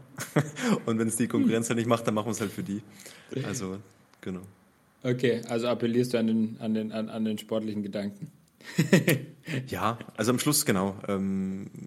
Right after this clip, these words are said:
Speaker 1: würde ich ganz klar sagen, dass, dass das einfach für die Unternehmen den großen, großen Vorteil bietet. Und am Schluss muss man halt einfach abwägen, gell? Man muss abwägen, ob man jetzt mit einer Sternverkabelung, mit einer kompletten neuen Installation von weiteren Ladepunkten,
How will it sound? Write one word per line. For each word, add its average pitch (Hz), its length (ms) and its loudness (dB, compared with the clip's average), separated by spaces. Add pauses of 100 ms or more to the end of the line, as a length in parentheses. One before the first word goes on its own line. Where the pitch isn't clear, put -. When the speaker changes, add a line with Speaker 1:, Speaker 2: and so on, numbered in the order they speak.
(1300)
Speaker 1:
würde 107 160 -2
ich 104 40 -4
ganz 98 220 2
klar 95 100 -2
sagen, 92 280 -2
dass, - 340 -4 (100)
dass 95 180 -8
das 101 100 -8
einfach 95 200 -8
für - 120 -8
die 101 120 0
Unternehmen 110 420 0
den 104 100 2
großen, 110 320 0
großen - 260 -6
Vorteil 127 300 2
bietet. 123 360 0 (320)
Und 120 120 2
am 117 80 2
Schluss - 420 2
muss 131 160 2
man 120 140 6
halt 113 100 4
einfach 107 220 0
abwägen, 92 360 0
gell? 92 120 0
Man 113 100 2
muss 113 140 0
abwägen, 120 420 2
ob - 140 -4
man 113 140 2
jetzt 101 220 -2
mit 113 140 -2
einer 98 220 2 (320)
Sternverkabelung, 139 1160 2
mit 107 180 -2
einer 95 120 -2
kompletten 117 800 0
neuen 127 340 6
Installation 127 460 2
von 101 160 -4
weiteren 127 400 2
Ladepunkten, 117 720 -4